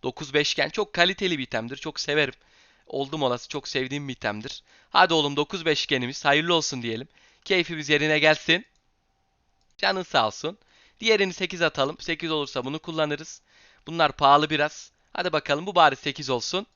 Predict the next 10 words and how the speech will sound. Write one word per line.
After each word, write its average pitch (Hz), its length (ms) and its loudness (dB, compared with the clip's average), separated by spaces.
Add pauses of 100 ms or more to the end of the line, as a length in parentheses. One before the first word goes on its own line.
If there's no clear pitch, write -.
(1040)
Bu 208 80 -12
sekiz 175 320 -4
oldu. 127 260 0
Sekizi 160 380 -6
kullanalım 135 500 0
arkadaşlar. 113 540 -8 (300)
Şu 196 160 2
anlık 151 260 0
paramız 147 380 2
yok. 160 100 -6